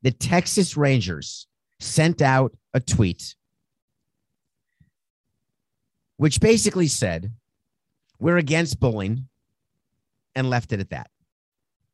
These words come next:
Every other team, "We are against bullying of the L G B T Q plus community."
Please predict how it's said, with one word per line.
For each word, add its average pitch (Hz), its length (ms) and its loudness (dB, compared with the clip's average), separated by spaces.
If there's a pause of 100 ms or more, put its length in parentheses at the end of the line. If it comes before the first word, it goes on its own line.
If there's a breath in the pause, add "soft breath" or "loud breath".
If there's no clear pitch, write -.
(1700 soft breath)
Every 180 280 4
other 196 200 6
team, 139 540 2 (360)
"We 147 160 4
are 147 140 4
against 156 480 -2
bullying 160 280 2
of 139 80 -6
the 131 160 -6
L 135 220 0
G 131 320 0
B 127 300 -4
T 131 320 -6
Q 127 260 -2
plus 113 340 -2
community." 95 520 -4